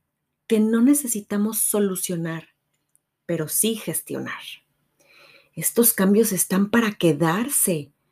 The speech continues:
y nosotros necesitamos adaptarnos de la mejor manera, de tal forma que podamos lograr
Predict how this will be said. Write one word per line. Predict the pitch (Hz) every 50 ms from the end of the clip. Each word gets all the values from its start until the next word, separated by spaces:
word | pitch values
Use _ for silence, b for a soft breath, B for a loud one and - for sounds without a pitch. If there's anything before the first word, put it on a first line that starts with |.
| _ _ _ _ _ -
y | - 226 226
nosotros | 214 214 202 185 175 165 - - - - 180 165 - _ _ - - 170 190 226 240 - b b b b _
necesitamos | - 202 190 - 180 - 214 208 - 226 240 262 269 269
adaptarnos | 254 220 196 190 180 - - - _ - 190 180 175 170 160 147 139 143 - - _ _ _ _ _
de | - 175 208
la | 208 208 202
mejor | 202 196 185 - - - 220 220 233
manera, | 240 247 240 233 220 208 208 220 240 247 233 170 143 - _ _ _ _ _ _ _ _ _
de | - 190 185
tal | 180 - - 165 156 151 147 -
forma | - - 160 160 156 165 180 202
que | 208 - -
podamos | - - 160 147 143 147 165 196 202
lograr | 208 202 180 151 160 160 156 143 143 139 - _